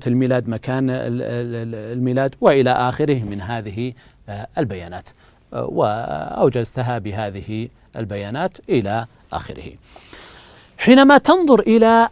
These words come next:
النموذج رقم ثلاثة، آه، المتعلق باسم النموذج رسالة، هذه وهي رسالة شخصية،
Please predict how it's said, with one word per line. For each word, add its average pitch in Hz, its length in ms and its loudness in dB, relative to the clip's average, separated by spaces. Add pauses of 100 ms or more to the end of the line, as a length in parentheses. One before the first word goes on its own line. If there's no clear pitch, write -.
النموذج 190 680 2
رقم 196 300 -2
ثلاثة، 175 500 4 (400)
آه، 123 460 -8
المتعلق 151 800 0
باسم 139 340 -2
النموذج 139 640 0 (100)
رسالة، 135 480 -2 (160)
هذه 107 500 -6 (300)
وهي 120 200 0
رسالة 110 340 0
شخصية، 127 560 2